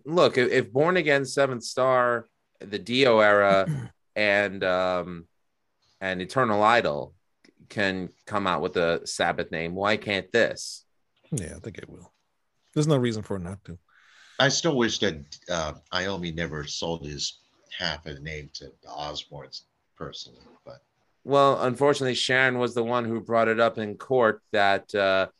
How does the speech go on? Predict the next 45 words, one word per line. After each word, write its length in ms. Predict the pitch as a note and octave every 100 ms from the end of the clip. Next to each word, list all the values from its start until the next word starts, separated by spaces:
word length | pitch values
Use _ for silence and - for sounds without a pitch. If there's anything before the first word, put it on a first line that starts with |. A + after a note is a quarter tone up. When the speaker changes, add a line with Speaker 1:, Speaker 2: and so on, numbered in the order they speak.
| _ _ _
Speaker 1:
when 760 | G2 G2+ G2+ G2+ G2+ G2 F#2+ - _ _ _ _ _ _ - - - B2 - -
Ozzy 340 | A2+ A2+ A2
was 180 | G#2+ G2+
not 240 | B2 D3
in 100 | C3+
Sabbath, 680 | G#2+ - F#2 F2 F#2 A2 - _ _ _ _ _ _ _ _ _ _ - -
that 340 | G#2 A2 G#2+ - _ _
Sabbath 440 | - - A#2 A#2 A2
was 160 | G#2+
at 140 | A2 G#2
their 120 | G#2
lowest 400 | G2+ G2 F#2 -
peak, 420 | - C#3 E2+ - - _ _ _ _ -
and 120 | G2+
that 120 | G#2
the 140 | G#2 G#2+
only 200 | A2+ G#2
time 320 | A2+ A2+ A2
that 140 | G#2
they 100 | G2+
were 140 | G2+ G#2
ever 200 | G#2 F#2+
successful 840 | F#2+ - D#3 D#3 - F2+ F2 G#2 _ _ _ _
was 180 | - G2+
when 120 | G#2+
Ozzy 320 | G2+ G2+ G2 G2+
was 160 | G2
in 100 | G2
the 80 | F#2+
band. 420 | F2 C3+ A2+ E2
I'm 100 | F2
like, 260 | F#2+ F#2 F2+
uh, 360 | F#2+ F#2+ F#2 F2+
Speaker 3:
Bullshit. 540 | B2 - - G#2+ G2
Speaker 1:
did 140 | G#2+ G2
you 100 | G#2+
forget 380 | A2+ A2+ A#2
Ronnie 360 | A2+ A2+ A2+ A2+
James 260 | G#2+ A2+ G2+
Dio? 280 | A2 C3+ E3
Did 140 | C3
you 80 | G2
forget 280 | G2+ F#2+ G2
Ian 260 | G2+ G2+ F#2+
Gillan? 480 | G2+ A2+ E3+ G3